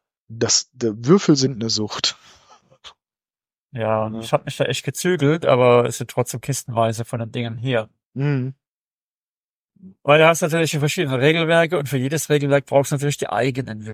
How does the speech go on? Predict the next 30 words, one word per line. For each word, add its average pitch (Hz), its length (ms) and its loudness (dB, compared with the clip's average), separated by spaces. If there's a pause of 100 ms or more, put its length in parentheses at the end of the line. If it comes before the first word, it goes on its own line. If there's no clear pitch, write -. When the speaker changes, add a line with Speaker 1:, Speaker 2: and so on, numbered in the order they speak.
(140)
Speaker 2:
Würfel. 107 300 -4
Da 113 100 -6
kannst 123 240 -4
du 117 40 -6
halt 110 80 -6
nicht 120 140 -6
irgendwie 110 220 -10
mischen, 120 300 -4
das 101 160 -10
geht 120 180 -4
ja - 80 -6
nicht. - 320 -10
Also - 180 -14
Speaker 1:
Genau, 143 180 2
und 110 280 -18
die 127 80 -4
natürlich 165 460 4
dann 139 120 2
meistens 139 400 2
noch 139 120 4
in 131 100 -4
zwei - 220 2
oder 139 180 6
drei 123 160 0
verschiedenen 139 460 -2
Farbsets. - 680 0
<laughs> - 2250 -6
Speaker 2:
Teilweise, 135 500 0
ja. 117 300 4
Speaker 1:
Ja. 135 320 0